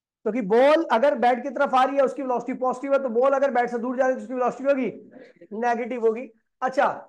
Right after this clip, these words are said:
कह रहा है भैया time कितना लगा, यहां से यहां तक का time कितना लगा? ज़ीरो पॉइंट ज़ीरो वन second। अब पूछ क्या कह रहा है, सुन लीजिए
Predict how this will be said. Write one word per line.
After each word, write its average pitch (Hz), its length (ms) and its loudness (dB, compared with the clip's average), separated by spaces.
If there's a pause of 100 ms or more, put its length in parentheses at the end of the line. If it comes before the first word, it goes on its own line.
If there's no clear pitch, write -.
(260)
कह 262 80 4
रहा 285 80 4
है 311 60 6
भैया 311 140 4 (100)
time 285 280 4
कितना 320 240 -2
लगा, 311 220 4
यहां 240 340 2
से 294 100 -2
यहां 254 160 2
तक 262 120 -4
का 285 60 -4
time 262 240 2
कितना 285 200 -4
लगा? 285 200 -2 (920)
ज़ीरो 240 340 -2
पॉइंट 302 420 0 (1400)
ज़ीरो 262 480 0
वन 277 240 0
second। 180 400 -4 (880)
अब 196 80 -8
पूछ 262 320 -8
क्या 254 140 2
कह 190 120 0
रहा 147 120 -4
है, 127 80 -20
सुन 247 200 -4
लीजिए 175 200 -4